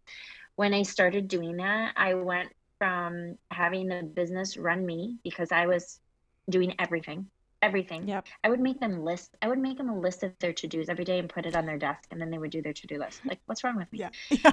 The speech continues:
Speaker 2: <laughs>
Speaker 1: And I had to learn how to give up control and say, "Okay, these are intelligent people. They have worked for me for a long time. They're great employees,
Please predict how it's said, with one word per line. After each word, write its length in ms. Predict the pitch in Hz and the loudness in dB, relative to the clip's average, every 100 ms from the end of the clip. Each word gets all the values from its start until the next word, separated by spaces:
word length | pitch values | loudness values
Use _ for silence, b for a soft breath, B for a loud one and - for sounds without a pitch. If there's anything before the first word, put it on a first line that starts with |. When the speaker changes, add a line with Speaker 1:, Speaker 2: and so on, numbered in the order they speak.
| - | 8
Speaker 2:
<laughs> 80 | 233 | 4
Speaker 1:
And 160 | 202 | 6
I 180 | 196 190 | 4 4
had 300 | 196 202 190 | 6 6 6
to 160 | - 202 | 4 4
learn 580 | 190 277 349 202 202 240 | 6 6 6 4 0 -4
how 400 | 254 233 196 208 - | -4 -2 -2 -4 -8
to 420 | 233 202 196 190 185 _ _ _ _ _ - | -6 -4 -4 -4 -8 _ _ _ _ _ -10
give 240 | 175 208 196 | 2 2 4
up 280 | 175 - - | 2 0 -8
control 800 | - 226 - 160 156 180 285 - - | -6 -4 -2 0 0 0 -4 -6 -6
and 260 | 208 196 | -4 -4
say, 340 | 190 208 190 180 | -4 0 0 0
"Okay, 280 | 190 196 175 | -2 -4 -4
these 180 | 170 | -2
are 120 | 175 170 | -2 -4
intelligent 840 | 151 151 - - 143 170 233 339 | -6 -10 -8 -4 0 0 -2 -6
people. 640 | - 214 - 180 233 277 277 _ | -6 -6 0 0 0 -6 -16 _
They 140 | 175 | -6
have 180 | 165 165 | -4 -4
worked 220 | 156 160 | -4 -4
for 120 | - 170 | -8 -10
me 160 | 170 | -8
for 180 | 170 160 | -6 -4
a 60 | 151 | -2
long 280 | 156 202 | 0 0
time. 480 | 262 247 233 247 285 - _ - b _ | -2 -2 -2 -2 -6 -10 _ -20 b _
They're 160 | 185 175 | 2 2
great 340 | - 165 165 | 2 2 2
employees, 920 | 247 262 - 247 208 196 247 - - | -2 -4 0 0 0 -2 -6 -10 -18